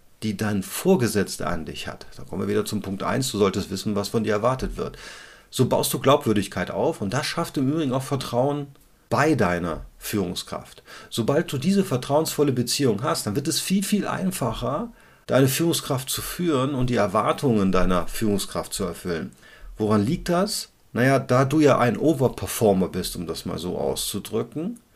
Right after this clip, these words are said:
gilt dein Wort etwas. Also, you walk the talk, das merke ich als Führungskraft. Wenn du jetzt mal Kritik anbringst, dann bin ich eher geneigt, dem auch zuzuhören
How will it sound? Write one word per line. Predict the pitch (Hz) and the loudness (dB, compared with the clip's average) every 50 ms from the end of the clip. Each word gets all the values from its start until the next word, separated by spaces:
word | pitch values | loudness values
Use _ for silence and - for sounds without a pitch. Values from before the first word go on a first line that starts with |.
| _ _ _ _ _ _ - | _ _ _ _ _ _ -10
gilt | 131 110 - 196 226 - - | -4 4 4 6 6 6 4
dein | 113 92 92 92 85 | 2 4 4 2 2
Wort | 90 82 76 - - | 2 0 0 -2 -2
etwas. | 82 82 - - 80 69 64 - - - - - - - - _ _ - | -4 -4 -4 -4 -4 -4 -4 -4 -10 -10 -12 -14 -20 -20 -20 _ _ -6
Also, | 110 107 104 110 107 95 - - - - - - | -4 0 2 2 2 2 0 -4 -14 -20 -6 -2
you | 123 117 | 0 2
walk | 113 131 151 151 - - | 4 4 4 4 2 -2
the | 110 | -4
talk, | - - 160 143 139 190 196 - - - - - _ _ - _ _ | -2 0 2 2 2 2 0 -2 -10 -18 -20 -20 _ _ -20 _ _
das | _ 107 101 - | _ -4 -2 0
merke | 113 123 135 - 117 - | 2 2 2 2 0 0
ich | 135 135 117 | -2 0 0
als | 92 90 - | 0 0 -2
Führungskraft. | - - 101 95 95 107 - - - - 151 190 247 - - - - - - - - - - - _ _ | -6 -4 -4 -2 -2 -4 -4 -6 -2 0 0 0 0 -4 -12 -18 -20 -20 -20 -20 -20 -20 -20 -20 _ _
Wenn | 117 127 127 | 2 4 4
du | 123 131 | 6 6
jetzt | 131 117 113 104 - - 113 | 6 6 6 4 2 0 2
mal | 104 95 92 | 2 2 0
Kritik | - - - - - - 226 220 220 190 | -2 -6 -8 -6 0 0 0 2 2 2
anbringst, | 120 104 90 90 - 82 82 80 90 131 175 165 - - - - - - _ _ _ _ _ _ _ _ _ _ | 2 2 0 0 -4 -4 -6 -4 -4 -6 -6 -6 -8 -10 -12 -14 -20 -20 _ _ _ _ _ _ _ _ _ _
dann | - 90 87 85 | -8 -8 -6 -4
bin | - 110 135 | 0 0 2
ich | 127 131 - 90 | 0 0 -2 -4
eher | 92 107 117 | -4 -4 -2
geneigt, | - 120 101 92 87 76 - - - | -2 0 0 0 0 -2 -2 -2 -4
dem | 107 - - 82 | -4 -4 -4 -6
auch | 78 78 90 - - _ _ _ _ - | -6 -6 -6 -8 -12 _ _ _ _ -2
zuzuhören | - 247 247 247 - 156 104 92 95 87 76 - | 0 0 2 4 4 2 4 2 2 -2 -2 -6